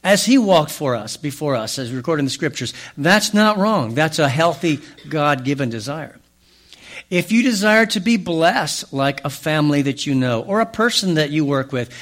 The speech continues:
and you desire to have the same passion and zeal that that person has, or the, or that strong, um, uh, work incentive every day to just get up and go like that person does,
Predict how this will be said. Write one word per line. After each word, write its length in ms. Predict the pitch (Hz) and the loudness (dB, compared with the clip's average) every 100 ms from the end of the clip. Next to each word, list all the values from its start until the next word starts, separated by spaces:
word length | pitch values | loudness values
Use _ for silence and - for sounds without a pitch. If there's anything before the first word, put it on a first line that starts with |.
| - | -8
and 160 | 165 190 | -2 0
you 80 | 214 | 2
desire 360 | 220 202 208 | 0 2 2
to 180 | 190 - | 0 -2
have 100 | 190 | -2
the 60 | 190 | -2
same 380 | - 214 214 - - | 0 0 0 -4 -14
passion 480 | - 180 190 - 180 | -2 2 2 2 0
and 120 | 160 | 0
zeal 340 | 131 165 185 147 | 0 0 0 0
that 120 | 135 | -2
that 180 | 170 - | -4 -4
person 280 | 160 143 | -4 0
has, 260 | 135 127 123 | 0 0 0
or 80 | 139 | -2
the, 160 | 139 - - - | -4 -6 -14 -4
or 120 | 160 | -2
that 220 | 156 151 | 0 0
strong, 640 | - - 185 175 170 165 160 - - | -2 -4 -2 0 0 0 -4 -14 -8
um, 400 | 143 135 131 127 - - | -4 -2 -2 -6 -10 -14
uh, 300 | 143 131 123 - | -12 -12 -12 -14
work 400 | 202 151 202 196 | -6 0 2 2
incentive 460 | 175 - 165 147 147 | 0 0 0 0 0
every 200 | 139 139 | -2 -2
day 300 | 139 127 123 | 0 0 -2
to 120 | 151 | -4
just 320 | 202 190 - | -6 -6 -8
get 140 | 226 | -4
up 160 | 220 214 | -4 -4
and 160 | 180 170 | -6 -2
go 180 | 185 | 0
like 200 | 170 147 | 0 -2
that 180 | 190 180 | -4 -4
person 260 | 175 156 151 | -2 -4 -2
does, 220 | 131 117 | -4 -4